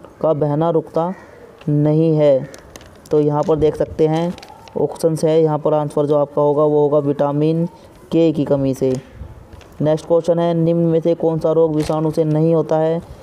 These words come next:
तो देख लेंगे यहाँ पर चेचक, पोलियो, प्लेग, खसरा।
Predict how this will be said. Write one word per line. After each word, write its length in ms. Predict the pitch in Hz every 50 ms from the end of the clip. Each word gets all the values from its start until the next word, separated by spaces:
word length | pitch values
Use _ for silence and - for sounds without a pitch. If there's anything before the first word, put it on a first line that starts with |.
| - - - - - - - - -
तो 160 | 160 156 156 151
देख 200 | 143 156 151 165
लेंगे 240 | 156 156 156 160
यहाँ 160 | 160 160 156 151
पर 140 | 160 160
चेचक, 400 | 156 - - 160 156 160 170 160 160 - -
पोलियो, 360 | 151 151 151 151 160 165 160
प्लेग, 420 | 151 - 151 151 156 160 160 156
खसरा। 500 | - - 151 131 - 156 160 165 165 165